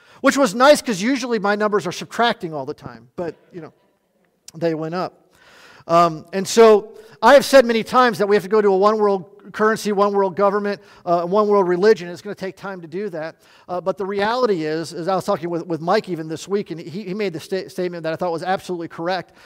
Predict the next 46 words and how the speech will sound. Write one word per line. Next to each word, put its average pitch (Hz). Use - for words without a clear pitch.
We're 240
there. 180
I 196
mean, 214
the 214
other 262
thing 269
that's 220
amazing 214
to 175
me 196
that 196
I 214
don't 233
know 202
anything 202
about, 185
but 185
have 180
you 170
heard 202
of 151
Bitcoin? 254
These 233
are 233
just 240
crypto 240
economy 247
that's 185
out 262
there 208
that 202
someone, 285
someone 330
has 247
said, 226
"This 269
is 277
valuable. 247
Invest 226
in 208
it." -
And 233
people 220
invest 240
in, -